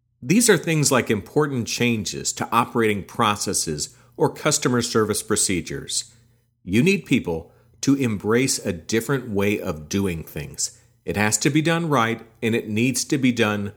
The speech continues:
right away. But you notice people are slow to change,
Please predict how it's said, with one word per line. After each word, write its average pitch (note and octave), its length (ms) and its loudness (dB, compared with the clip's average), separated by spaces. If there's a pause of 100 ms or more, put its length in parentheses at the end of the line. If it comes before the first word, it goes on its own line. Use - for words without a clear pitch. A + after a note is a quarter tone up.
(120)
right E2+ 320 -2
away. F2 440 -6 (920)
But B2 160 0
you E3 80 2
notice D#3 400 0
people B2+ 360 0
are G2 120 0
slow A#2+ 480 2
to D3+ 120 -6
change, F2+ 800 -6